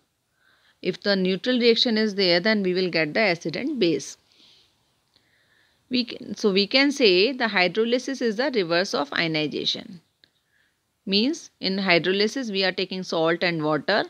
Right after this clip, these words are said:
and finding acid and base. If we'll apply the mass of action of this thing, so we will get the S concentration of acid and base divided by concentration of salt and water,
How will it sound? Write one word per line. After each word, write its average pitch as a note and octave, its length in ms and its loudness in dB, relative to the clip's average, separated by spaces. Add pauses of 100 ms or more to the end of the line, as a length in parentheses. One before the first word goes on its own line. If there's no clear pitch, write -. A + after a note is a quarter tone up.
(120)
and F3+ 180 -6
finding E3+ 460 2
acid D#3 320 -2
and B3 240 -6
base. - 400 -4 (1300)
If C4+ 220 2
we'll E4+ 180 4
apply A3 360 2
the A3+ 120 0
mass F#3 320 0
of C#4 160 -6
action G3 320 -2
of F3+ 180 -4
this E3+ 200 0
thing, F#3 580 -6
so G#3+ 140 -8
we G3+ 100 0
will A3+ 180 2
get F3 280 2
the G#3 200 0
S E3+ 280 -2
concentration A3+ 640 -4
of A3 160 -4
acid A3+ 560 0
and D#3+ 280 -4
base D#3+ 520 0 (440)
divided G3 540 2
by F3+ 380 0 (440)
concentration G#3+ 600 -2
of G#3+ 100 -4
salt E3+ 380 2
and D#4+ 160 0 (240)
water, E3 400 0